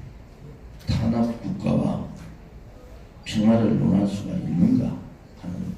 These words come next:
의문을 가집니다. 전제 조건은 그런 거 아니겠습니까?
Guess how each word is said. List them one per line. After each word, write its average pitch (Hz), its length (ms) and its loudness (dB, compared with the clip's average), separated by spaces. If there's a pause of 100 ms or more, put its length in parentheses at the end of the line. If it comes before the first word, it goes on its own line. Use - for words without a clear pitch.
(920)
의문을 90 420 4
가집니다. - 480 -6 (920)
전제 113 460 6
조건은 - 600 4 (220)
그런 - 300 4
거 - 80 0
아니겠습니까? 90 640 -6